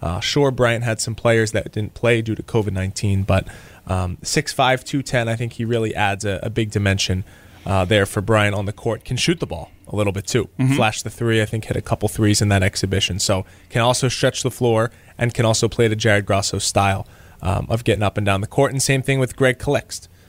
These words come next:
Speaker 1: uh, the transfer from George Mason, six eight, two thirty-five. So you have two or three big bodies behind Hall Elijahs. It's not just four guards and one big. You can now go two or three guards,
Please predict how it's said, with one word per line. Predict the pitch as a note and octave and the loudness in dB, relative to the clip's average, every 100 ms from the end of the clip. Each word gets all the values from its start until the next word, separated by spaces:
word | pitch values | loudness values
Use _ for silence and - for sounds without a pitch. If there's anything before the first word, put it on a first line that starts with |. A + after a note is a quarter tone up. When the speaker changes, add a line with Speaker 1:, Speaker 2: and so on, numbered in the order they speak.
| - - | -18 -2
Speaker 1:
uh, | G#2 G2+ | 0 0
the | |
transfer | G#2 - A2 - A2+ | 0 0 0 0 -2
from | G#2 A#2 G#2+ G#2 A2 | 0 2 2 0 -2
George | - A#2 G#2+ | 2 2 4
Mason, | A2+ A2+ - - - - | 2 2 -4 -12 -20 -12
six | - A#2+ - A2+ | -2 -2 2 0
eight, | G#2+ | 0
two | - A#2+ | 0 -2
thirty-five. | - G2 G2+ - F2+ G2+ | 0 0 -2 -2 -4 -2
So | - | -4
you | C#3 D3 | -2 0
have | D#3+ C3+ | -2 -2
two | - G3+ | -6 -4
or | F#3 | -4
three | - D#3 | -2 -2
big | C#3+ C#3+ B2 | 0 -2 2
bodies | A#2 A#2+ A#2+ A2 | 2 2 0 -2
behind | - A2 C3 D#3+ D#3 | -4 -2 0 -2 0
Hall | G#2+ E2 C#2+ | -4 -4 -6
Elijahs. | D2+ - - - | -6 -6 -8 -8
It's | A2 - | -4 0
not | C#3 - | 0 2
just | C3 - - - - | 0 -2 -8 -20 -20
four | - F3 E3+ | 0 2 2
guards | C#3 A#2 G#2+ G#2+ - | 2 0 -2 -6 -8
and | A#2+ A2+ | -6 -2
one | G#2 G2 | -2 0
big. | G2 F2+ F#2+ - - _ | 0 -2 -4 -10 -20 _
You | D3 C#3 | -2 2
can | C3+ | 2
now | B2 A#2+ | 2 2
go | A#2+ A#2 | 2 0
two | A2+ - B2+ | 0 -2 0
or | A#2+ | -2
three | - C3 C3+ | -4 -2 2
guards, | B2+ G2+ G#2 G#2+ - | 2 2 -2 -2 -6